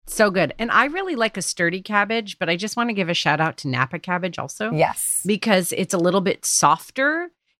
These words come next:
Speaker 1: It does, you don't need to cook it quite as long. It's great, especially in raw preparations, especially if you have kids who are texture sensitive. It's something fun to play with too.
Speaker 2: Texture is everything with kids.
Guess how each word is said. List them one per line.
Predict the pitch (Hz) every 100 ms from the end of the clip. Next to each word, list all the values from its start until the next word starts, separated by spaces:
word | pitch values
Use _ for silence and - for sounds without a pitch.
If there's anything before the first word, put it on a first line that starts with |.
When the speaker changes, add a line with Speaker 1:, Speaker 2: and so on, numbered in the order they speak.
| -
Speaker 1:
It | 185
does, | 185 170
you | 185 185
don't | 185
need | 175
to | 165
cook | - 226
it | 208
quite | - 233
as | 220 202
long. | 214 208 208 202 214 -
It's | 170 -
great, | - 185 175
especially | 165 - 165 - 170 156
in | 147
raw | 139 147
preparations, | 151 190 190 190 185 - 202 208 220 208 - -
especially | 147 - 147 - 175
if | 170 180
you | 175
have | 151
kids | - 170 156 151 151
who | 170 156
are | 135
texture | 131 - - - 160
sensitive. | - 143 135 175 196 202
It's | - -
something | 156 135 143
fun | 127 127 120
to |
play | 127 131
with | 90 117 -
too. | 120 - 120 - _
Speaker 2:
Texture | - 190 - -
is | 190 175
everything | 165 160 147 143
with | 151 165
kids. | 202 214 214